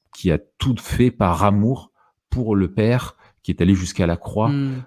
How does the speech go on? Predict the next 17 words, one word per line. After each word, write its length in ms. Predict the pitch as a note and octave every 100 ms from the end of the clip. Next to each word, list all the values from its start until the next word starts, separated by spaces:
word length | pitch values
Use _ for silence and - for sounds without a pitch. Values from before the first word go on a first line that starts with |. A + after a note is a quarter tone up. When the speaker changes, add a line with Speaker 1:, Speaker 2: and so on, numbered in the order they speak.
| -
Speaker 1:
euh, 220 | E2+ D#2+
et 80 | F2
qui 140 | -
s'est 180 | F2+ -
humilié 380 | F2+ F2 E2+ G2+
jusqu'à 300 | F2+ E2 E2
la 80 | D#2
mort 300 | D#2+ G2+ G2+
et 60 | D#2+
la 80 | D#2
mort 260 | F2+ D#2
de 80 | D#2+
la 100 | E2
croix. 300 | - A#2+ G2+ D2+
Euh, 140 | D2 D#2+ E2 E2 - - - G#2
donc, 260 | F2 D#2+ -
euh, 120 | D#2+